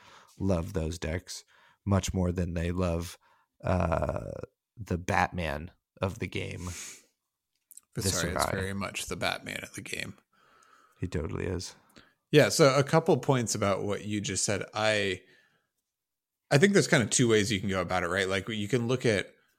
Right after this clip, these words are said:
Speaker 2: all of the new stuff and try to outline, like, "Okay, these are the five best decks coming up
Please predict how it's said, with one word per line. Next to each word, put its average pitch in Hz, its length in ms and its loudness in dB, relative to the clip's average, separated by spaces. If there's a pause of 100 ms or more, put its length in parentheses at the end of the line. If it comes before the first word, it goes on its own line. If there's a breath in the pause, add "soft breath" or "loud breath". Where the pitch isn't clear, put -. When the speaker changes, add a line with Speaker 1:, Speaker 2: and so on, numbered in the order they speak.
(160)
Speaker 2:
all 123 280 4
of 123 180 2
the 117 100 4
new 104 300 4
stuff - 720 -2 (340)
and 95 180 -4
try 92 220 2
to 87 220 2
outline, 90 420 -2
like, 80 220 -4
"Okay, 95 240 -2
these 101 240 -2
are 98 60 0
the 87 80 -4
five 92 440 0
best - 300 2
decks - 260 -2
coming 87 420 -4
up 80 260 -2